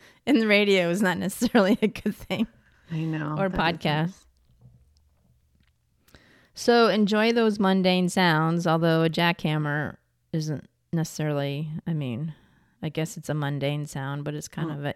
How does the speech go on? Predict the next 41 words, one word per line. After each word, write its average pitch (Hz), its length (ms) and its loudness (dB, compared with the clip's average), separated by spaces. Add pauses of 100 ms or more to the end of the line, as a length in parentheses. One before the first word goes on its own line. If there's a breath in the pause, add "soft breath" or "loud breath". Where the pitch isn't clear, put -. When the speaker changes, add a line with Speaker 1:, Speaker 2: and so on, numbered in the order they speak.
Speaker 1:
irritant. 165 680 -4 (1400)
Speaker 2:
Well, 190 280 -2
unless 175 340 -2
you 185 80 -4
like 170 300 -2
it. 165 260 0
Whatever 185 260 4
floats 233 380 6
your 208 100 4
boat. 208 520 8
Kathy, 208 240 4
don't 277 260 4
judge. 214 520 4
Don't 233 160 2
Speaker 1:
That's 320 100 6 (100)
Speaker 2:
judge 233 60 -2
Speaker 1:
true. 202 140 8
Speaker 2:
people's 196 240 8
Speaker 1:
That's 190 240 6
Speaker 2:
tastes 208 200 8
and 202 240 6
Speaker 1:
true. 196 80 4
Speaker 2:
sounds. 175 520 4
Speaker 1:
There 214 80 -2
could 180 40 -4
be 202 160 2
a 208 80 4
group 185 260 -2
of 214 120 -2
people 185 260 4
out 165 240 2
there 160 300 0
that 156 100 0
are 156 120 -2
just 156 260 -4
all 156 140 0
about 185 200 0
the 190 80 0
jackhammering. 165 880 0
Speaker 2:
<laughs> 269 240 2
Yeah. 269 160 4